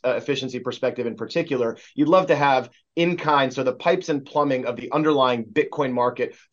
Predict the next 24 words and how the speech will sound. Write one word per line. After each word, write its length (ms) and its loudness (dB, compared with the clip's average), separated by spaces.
flowing 340 6
through, 380 0
where 180 2
an 80 -2
A 160 0
P 220 -2
can 160 -6
bring, 300 -2
uh, 180 2
Bitcoin 540 2
via 300 2
a 80 -2
create 520 0
order 320 4
and 340 -2
Bitcoin 380 -2
out 220 2
of 100 -6
the 80 -8
funds 300 -4
via 200 -2
a 60 -2
redemption 380 -6
order. 260 -8